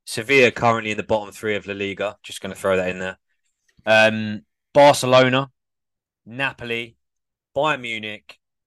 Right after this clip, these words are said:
P S G, Benfica, and Feyenoord. So some of this might be fairly obvious, but for you boys, well, obviously City can't draw pot one, but I guess, Reece,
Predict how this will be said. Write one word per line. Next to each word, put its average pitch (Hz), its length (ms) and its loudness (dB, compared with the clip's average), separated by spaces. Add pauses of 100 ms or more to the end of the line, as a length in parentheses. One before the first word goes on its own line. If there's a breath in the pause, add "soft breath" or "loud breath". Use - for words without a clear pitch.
(120)
P 170 180 -4
S 117 120 -4
G, 101 500 -12
Benfica, 101 680 -4
and 98 100 -18
Feyenoord. 85 640 -6 (1160)
So 117 380 -2 (280)
some 170 260 -12
of 170 60 -14
this 147 160 -16
might 139 260 -10
be 110 80 -18
fairly 98 320 -8
obvious, 90 480 -6 (160)
but 110 340 2 (420)
for - 100 -6
you 151 220 0
boys, 117 580 0 (420)
well, 98 140 0
obviously 107 440 -4
City 98 220 -8
can't 95 240 -8
draw 95 140 -6
pot 92 220 -8
one, 87 260 -2
but 101 300 -2 (440 soft breath)
I 113 60 -2
guess, 113 220 -4
Reece, 117 480 -4